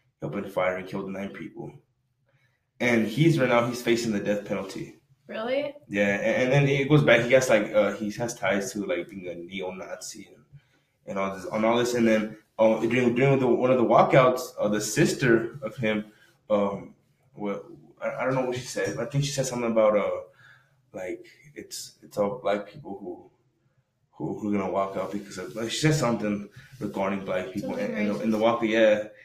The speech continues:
Speaker 1: yeah, but
Speaker 2: Dang.
Speaker 1: but no, no,
Speaker 2: That's
Speaker 1: yeah,
Speaker 2: crazy.
Speaker 1: um, and, and we've contacted other high schools. We contacted
Speaker 2: Mm-hmm.
Speaker 1: Chapin, and they said that they were, they were doing it, and, you know, they,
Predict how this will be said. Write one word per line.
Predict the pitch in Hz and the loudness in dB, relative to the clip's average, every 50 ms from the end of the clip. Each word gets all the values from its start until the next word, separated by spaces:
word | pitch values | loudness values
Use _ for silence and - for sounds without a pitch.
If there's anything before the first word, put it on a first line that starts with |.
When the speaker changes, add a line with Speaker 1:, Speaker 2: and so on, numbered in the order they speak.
| - _ _ _ _ _ _ | -20 _ _ _ _ _ _
Speaker 1:
yeah, | - 92 - - - - - | -8 -8 -8 -8 -14 -18 -16
but | - - - - _ _ _ _ _ _ _ _ _ _ _ _ _ _ _ _ _ _ _ _ | -16 -16 -16 -18 _ _ _ _ _ _ _ _ _ _ _ _ _ _ _ _ _ _ _ _
Speaker 2:
Dang. | _ 240 220 226 233 220 208 202 202 202 - - 123 120 110 - _ _ _ _ _ _ _ _ - - - _ _ _ _ _ _ _ _ _ _ _ _ _ _ _ _ _ - - | _ -20 -20 -18 -16 -14 -14 -14 -14 -14 -16 -16 -18 -20 -20 -20 _ _ _ _ _ _ _ _ -20 -20 -20 _ _ _ _ _ _ _ _ _ _ _ _ _ _ _ _ _ -4 0
Speaker 1:
but | 127 127 | 2 6
no, | 135 147 147 | 8 8 8
no, | 147 151 | 8 10
Speaker 2:
That's | 151 151 | 10 10
Speaker 1:
yeah, | 147 143 143 127 127 | 10 10 10 8 8
Speaker 2:
crazy. | 131 127 | 6 4
Speaker 1:
um, | 107 104 | 4 4
and, | 107 123 135 147 | 6 6 8 8
and | 143 151 156 160 | 8 8 10 8
we've | 170 - - | 8 8 10
contacted | - 170 160 - 180 165 151 151 139 | 8 10 12 12 10 10 8 6 8
other | 131 131 127 - | 8 8 6 6
high | 107 110 110 | 4 0 0
schools. | - - 113 113 107 | 0 -2 -2 -2 -2
We | 110 | -2
contacted | 110 123 120 120 120 120 117 113 113 110 | -4 -4 -4 -4 -4 -4 -4 -2 0 0
Speaker 2:
Mm-hmm. | 107 107 110 - - - _ - _ _ | 0 -2 -4 -10 -14 -20 _ -20 _ _
Speaker 1:
Chapin, | - 113 110 107 107 107 107 104 110 - - 101 | -2 0 0 0 0 -2 -2 -2 -4 -8 -4 -2
and | 107 104 107 | -2 0 0
they | 110 107 | -2 -2
said | 110 110 107 107 | -2 -2 0 0
that | 107 101 | -2 0
they | 104 107 | 0 0
were, | 107 107 104 101 98 - - - | 2 2 0 0 -2 -6 -12 -10
they | - 104 | -6 -6
were | 101 98 | -4 -4
doing | 98 98 98 95 95 98 | -6 -8 -8 -8 -6 -8
it, | 98 98 - - - - _ _ _ | -8 -10 -12 -18 -20 -20 _ _ _
and, | 104 107 104 104 101 101 95 - - - - _ _ _ _ _ - - - _ _ _ _ | 0 2 4 4 4 2 2 -2 -6 -12 -18 _ _ _ _ _ -20 -20 -20 _ _ _ _
you | 104 104 | -2 0
know, | 101 101 101 | 0 0 2
they, | 104 107 107 104 104 - - - | 0 2 2 2 0 0 -4 -12